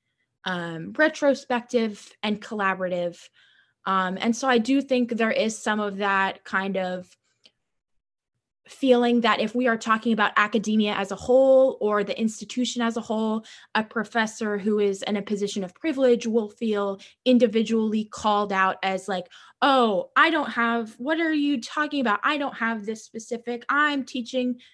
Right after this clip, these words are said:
X in my classroom, I'm super radical," or whatever. And so I think we're kind of running across individual sensitivities about privilege, and then also just,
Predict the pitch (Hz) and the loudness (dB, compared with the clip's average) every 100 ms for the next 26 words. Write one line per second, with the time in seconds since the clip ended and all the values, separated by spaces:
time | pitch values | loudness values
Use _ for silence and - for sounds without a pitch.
0 | _ _ _ 247 - - - - 226 208 | _ _ _ 0 0 -4 -12 -2 0 0
1 | 196 - 185 175 - 175 170 - 285 269 | -2 -2 -2 -2 -8 -8 -10 -2 2 2
2 | 269 262 247 - 247 233 220 202 180 156 | 2 0 -2 -4 -6 -4 -4 -2 -4 -6
3 | - - - - _ _ _ - 240 226 | -10 -14 -14 -18 _ _ _ -2 0 2
4 | 202 180 175 - - 285 269 311 302 294 | 2 0 -4 -10 -4 -2 0 2 2 0
5 | 330 311 285 294 - 285 262 220 220 233 | -2 -4 0 0 0 0 0 0 2 2
6 | 240 226 220 226 214 208 - - 254 233 | 2 0 -2 0 0 -2 -6 -2 2 2
7 | 196 254 233 269 269 262 - 247 240 226 | 2 0 0 0 2 2 -2 -6 -6 -6
8 | 233 240 247 240 226 220 - 240 220 233 | -4 -2 -4 -4 -4 -4 -6 -8 -4 -4
9 | 220 - 233 247 240 233 233 214 202 214 | -4 -4 -2 0 -2 -4 -6 -6 -6 -10
10 | - - | -10 -20